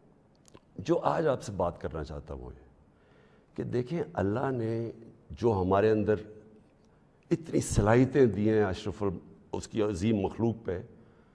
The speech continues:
लेकिन उसने कंडीशन लगाई हुई है। उसने कहा है कि तुमने अगर ऊपर उड़ना है ना, जो इकबाल ने अपना शाहीन का कॉन्सेप्ट दिया है कि शाहीन कैसे इकबाल का आता है, वो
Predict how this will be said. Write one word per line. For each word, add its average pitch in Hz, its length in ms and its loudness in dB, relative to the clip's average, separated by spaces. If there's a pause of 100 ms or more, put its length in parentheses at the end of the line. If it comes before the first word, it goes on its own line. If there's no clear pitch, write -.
(480)
लेकिन 185 240 0
उसने 208 220 2
कंडीशन 185 460 4
लगाई 98 380 4
हुई 80 140 -4
है। 71 220 -12 (920)
उसने 202 280 4
कहा 196 200 10
है 196 80 12
कि 196 120 6
तुमने 190 520 6
अगर 175 200 10
ऊपर 190 360 8
उड़ना 165 300 12
है 160 60 6
ना, 156 340 2 (540)
जो 135 180 4
इकबाल 127 480 10
ने 165 100 4
अपना 160 280 2
शाहीन 143 500 8
का 151 120 8
कॉन्सेप्ट 135 480 0
दिया 104 260 0
है 82 160 -10 (1120)
कि 170 80 0
शाहीन 175 400 4
कैसे 214 440 4
इकबाल 139 320 6
का 101 120 -6
आता 82 160 -8
है, - 100 -20 (520)
वो 220 160 -2